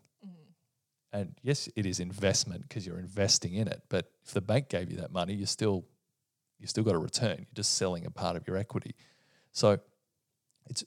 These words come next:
Speaker 2: really important because most people, particularly in the S M E space, are not even aware why they're in this business. 'Cause they, "I just wanna build it and sell it," and go, "Great, what would you do afterwards?" "Uh, well,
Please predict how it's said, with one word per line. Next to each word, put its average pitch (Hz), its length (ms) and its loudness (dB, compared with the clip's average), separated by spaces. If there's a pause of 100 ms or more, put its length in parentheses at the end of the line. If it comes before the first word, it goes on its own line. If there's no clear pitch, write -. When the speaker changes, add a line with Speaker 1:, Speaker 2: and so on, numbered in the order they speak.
Speaker 2:
really 139 220 4
important 107 440 2
because 92 200 -4
most 113 240 0
people, 92 440 -4 (120)
particularly 143 460 -2
in 92 40 -2
the 87 120 -2
S - 180 -2
M 85 100 -6
E 117 120 2
space, - 440 -2 (800)
are 110 100 2
not 135 240 2
even 104 200 0
aware 87 360 -2
why 82 260 0
they're 85 180 -2
in 110 120 -2
this 87 160 -8
business. - 420 -10
'Cause 104 140 -2
they, 98 60 2
"I 104 100 2
just 104 180 -6
wanna 92 160 -4 (140)
build 98 200 0
it 90 120 -6
and 82 100 -8
sell 117 300 4
it," - 80 -10
and 101 80 -8
go, 98 80 0
"Great, 160 240 4
what 123 100 0
would 113 100 -4
you 110 60 -4
do 104 180 2
afterwards?" - 520 2 (1300)
"Uh, 87 440 -8 (120)
well, - 220 -2